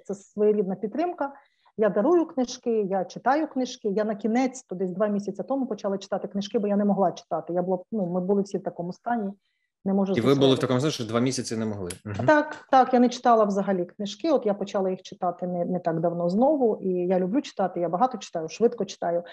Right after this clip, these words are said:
Speaker 1: Я ходжу в кафе, така теж кав'яренька в моєму будинку.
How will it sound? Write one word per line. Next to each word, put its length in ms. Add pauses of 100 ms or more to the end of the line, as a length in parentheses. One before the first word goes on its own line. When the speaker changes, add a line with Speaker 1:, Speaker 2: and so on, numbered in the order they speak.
(300)
Speaker 1:
Я 240
ходжу 640
в 180 (600)
кафе, 760 (180)
така 300 (100)
теж 140
кав'яренька 1000
в 180
моєму 320
будинку. 640